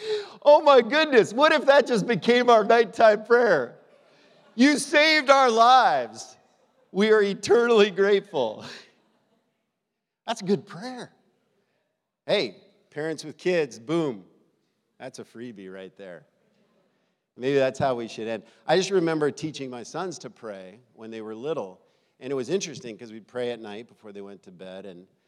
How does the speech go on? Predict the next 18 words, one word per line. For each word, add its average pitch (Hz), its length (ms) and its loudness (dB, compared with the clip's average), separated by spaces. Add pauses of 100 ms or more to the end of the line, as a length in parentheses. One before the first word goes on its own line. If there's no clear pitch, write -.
(120)
a 107 40 -16
lot 131 160 -4
of 131 100 -10
times 113 260 -18
it 117 80 -20
was, 101 560 -18 (460)
you 110 120 -20
know, 95 280 -20 (480)
more 127 320 -4
like, 101 340 -8 (100)
you 117 60 -20
know, 104 80 -20
what 101 220 -10
happened 120 340 -10
during 104 160 -12
the 95 100 -20
day 123 720 -4 (720)
or 92 640 -14